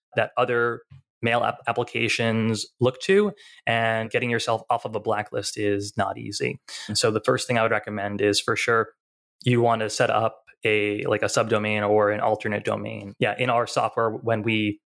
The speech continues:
set people up, we recommend, like, we walk you through setting up an alt-, like, a, a subdomain sending. Aside from that, one thing I'd recommend for cold outreach, I've seen people do this before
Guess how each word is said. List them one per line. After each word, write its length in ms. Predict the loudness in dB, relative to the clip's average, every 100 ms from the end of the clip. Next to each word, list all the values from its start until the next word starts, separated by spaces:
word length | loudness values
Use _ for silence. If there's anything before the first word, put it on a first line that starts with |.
| _ -2
set 200 | -2 -2
people 300 | -4 0 2
up, 180 | 0 0
we 160 | 0
recommend, 460 | 2 0 -2 -4 -2
like, 180 | -2 -2
we 300 | -2 -2 -4 _
walk 240 | 0 0 -2
you 60 |
through 240 | -6 -4 0
setting 300 | 0 -2 -6
up 160 | -2
an 80 | 0
alt-, 240 | 2 0 0
like, 160 | 0
a, 240 | 2 0 0
a 60 | 0
subdomain 600 | 0 0 -4 -4 -6 -8
sending. 400 | -6 -6 -6 -10 -14 -18 -18 -4
Aside 360 | -2 2 0 0
from 160 | -2 2
that, 320 | 2 0 -4 -20 _ -4
one 180 | -2
thing 120 | 0 2
I'd 100 | 2
recommend 500 | 2 0 0 0 -2
for 120 | -6
cold 260 | 0 2
outreach, 460 | 2 2 0 0 -4 -4
I've 140 | -2
seen 240 | 0 0 0
people 240 | -2 0
do 140 | 2 2
this 120 | 0
before 520 | -2 2 2 2 -4